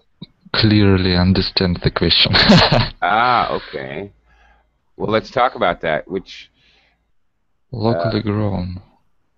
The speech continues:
Speaker 2: Okay.
Speaker 1: Can
Speaker 2: Oh,
Speaker 1: you
Speaker 2: locally
Speaker 1: open
Speaker 2: grown.
Speaker 1: it?
Speaker 2: Okay.
Speaker 1: Yeah.
Speaker 2: Uh, see, okay, let's talk about this a second, actually. Y-, uh, Max, you have problems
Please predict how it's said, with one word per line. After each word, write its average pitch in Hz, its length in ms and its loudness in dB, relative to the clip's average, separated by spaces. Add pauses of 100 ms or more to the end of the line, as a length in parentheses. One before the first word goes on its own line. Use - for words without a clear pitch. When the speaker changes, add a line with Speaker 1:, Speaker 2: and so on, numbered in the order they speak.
(580)
Speaker 2:
Okay. 76 180 -12
Speaker 1:
Can 98 100 -4
Speaker 2:
Oh, 101 140 2
Speaker 1:
you 87 60 0
Speaker 2:
locally 95 460 -2
Speaker 1:
open 101 120 -10
Speaker 2:
grown. 87 460 -4
Speaker 1:
it? - 60 -14 (960)
Speaker 2:
Okay. 110 1000 0 (140)
Speaker 1:
Yeah. 55 240 -8 (960)
Speaker 2:
Uh, 104 360 2
see, - 340 -10
okay, 135 460 -6
let's 170 200 -14
talk 214 240 -2
about 92 260 -2
this 85 220 -12
a 85 40 -18
second, 78 420 -8 (140)
actually. 80 560 -8 (920)
Y-, 95 220 -14 (160)
uh, 113 240 0
Max, 123 400 -2
you 135 100 -4
have 143 160 -6
problems 131 640 0